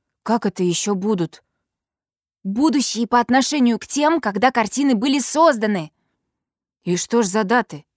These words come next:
"Две тысячи два и две тысячи девяносто девять". "Говоришь, две тысячи девяносто девять?" "Две тысячи девяносто девять, ты не ослышалась".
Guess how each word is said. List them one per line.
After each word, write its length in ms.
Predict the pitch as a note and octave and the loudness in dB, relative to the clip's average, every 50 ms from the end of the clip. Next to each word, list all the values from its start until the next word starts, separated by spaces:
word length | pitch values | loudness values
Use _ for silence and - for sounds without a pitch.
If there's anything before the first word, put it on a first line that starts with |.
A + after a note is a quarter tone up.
| _ _ _ _ _ _ _ _ _ _ _ _ _ _ _ | _ _ _ _ _ _ _ _ _ _ _ _ _ _ _
"Две 200 | F3+ F#3 A#3 A#3+ | -4 -2 -2 -2
тысячи 440 | - B3 A3 - - - - - E3 | 0 -2 -4 -4 -4 -6 -10 -10 -8
два 320 | E3 F3 G#3+ A#3+ C4 - _ _ _ _ _ _ _ _ _ _ | -4 -4 -4 -4 -4 -8 _ _ _ _ _ _ _ _ _ _
и 100 | - C4 | -2 0
две 200 | G#3 A3+ C#4 A#3+ | 0 0 -2 0
тысячи 380 | - D#4 D4 - A3+ - G#3+ G3+ | 0 0 -2 -2 -4 -4 -4 -2
девяносто 580 | G3+ B3+ B3 C4+ C4 C#4+ D4+ - - - C4+ | 0 2 2 4 4 4 2 2 0 -2 -2
девять". 600 | G#3 F#3+ A3 D#4 E4+ D#4+ C4+ B3 G#3 - - - - _ _ _ _ _ _ _ _ _ _ _ _ - | -2 0 2 2 2 4 2 0 -2 -4 -6 -8 -10 _ _ _ _ _ _ _ _ _ _ _ _ -8
"Говоришь, 500 | D#3+ F3 F3 E3 E3 E3 E3+ G#3 G#3+ F#3 | -6 -4 -2 0 0 0 0 0 0 -2
две 200 | D#3 F3 F3 F3 | -2 -4 -4 -4
тысячи 420 | - - G#3 G3+ - F#3 - F#3+ | -2 -2 -2 -2 -2 -4 -4 -6
девяносто 640 | D#3+ D#3+ F3+ E3 F3+ F#3 G3+ A#3 A#3 - - G#3+ F3+ | -4 -4 -2 0 2 2 4 2 2 0 -2 -4 -4
девять?" 580 | C#3+ C#3+ D3+ E3 E3+ F#3 A3 B3 - - - - _ _ _ _ _ _ _ _ _ _ _ | -4 -4 -4 -4 -2 -2 -2 -2 -4 -6 -10 -12 _ _ _ _ _ _ _ _ _ _ _
"Две 180 | A#3 A3+ D#4 D#4+ | 0 2 2 4
тысячи 300 | - F4+ F4 - - E4 | 4 4 2 2 0 -2
девяносто 460 | B3+ D4+ D4+ D#4 E4 D#4+ - - D#4 | 0 0 2 4 2 2 2 0 0
девять, 340 | A#3+ C4 E4+ E4+ C4+ A#3+ - | 2 2 2 2 2 0 0
ты 80 | B3 | 2
не 160 | B3+ B3+ C4+ C#4 | 2 4 4 2
ослышалась". 720 | C#4 - D4+ D#4+ D#4 B3+ - A#3 G3 F3 - - - | 2 0 0 -2 -2 -2 -2 -4 -4 -4 -4 -6 -6